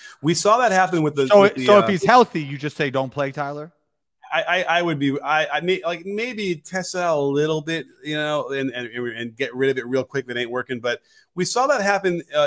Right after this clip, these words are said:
Speaker 1: with Orlando Magic when they went to the finals, uh, against the
Speaker 2: Skip
Speaker 1: Lakers.
Speaker 2: to my Lou. Skip
Speaker 1: What's
Speaker 2: to
Speaker 1: that?
Speaker 2: my Lou.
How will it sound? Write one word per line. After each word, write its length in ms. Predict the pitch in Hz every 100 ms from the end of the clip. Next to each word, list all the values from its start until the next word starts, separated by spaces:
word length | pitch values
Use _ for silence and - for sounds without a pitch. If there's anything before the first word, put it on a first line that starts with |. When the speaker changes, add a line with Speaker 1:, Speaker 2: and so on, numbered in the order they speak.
| 143
Speaker 1:
with 140 | 143
Orlando 400 | 147 143 151 151
Magic 460 | 131 131 139 135 127
when 160 | 127 123
they 100 | 143
went 200 | 143 -
to 40 |
the 80 | 117
finals, 600 | - 139 135 104 95 - _ _ _
uh, 140 | 123 113
against 380 | 123 127 127 -
the 60 |
Speaker 2:
Skip 80 | 113
Speaker 1:
Lakers. 200 | 127 147
Speaker 2:
to 80 | 185
my 200 | 180 180
Lou. 340 | 196 233 117 113 - _ _ _ _ _ _ _ _
Skip 120 | -
Speaker 1:
What's 120 | 127
Speaker 2:
to 60 | 147
Speaker 1:
that? 80 | 160
Speaker 2:
my 100 | 175
Lou. 260 | 185 101